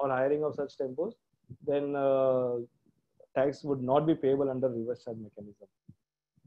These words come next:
Coming to, uh, legal services. In case of legal services, these are the services which are provided by an individual advocate,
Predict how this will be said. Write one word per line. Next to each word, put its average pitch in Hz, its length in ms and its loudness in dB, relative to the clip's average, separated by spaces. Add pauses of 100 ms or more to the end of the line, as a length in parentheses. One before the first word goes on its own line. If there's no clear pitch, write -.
(3750)
Coming 208 240 6
to, 233 400 8 (160)
uh, 147 640 6 (460)
legal 185 360 8
services. 208 560 4 (2500)
In 208 140 0
case 240 160 8
of 254 120 10
legal 208 280 10
services, 202 640 6 (320)
these 175 180 4
are 233 80 6
the 233 100 8
services 220 440 4
which 214 120 2
are 220 120 6
provided 190 480 4
by 185 160 6
an 202 200 2
individual 175 480 4
advocate, 185 540 0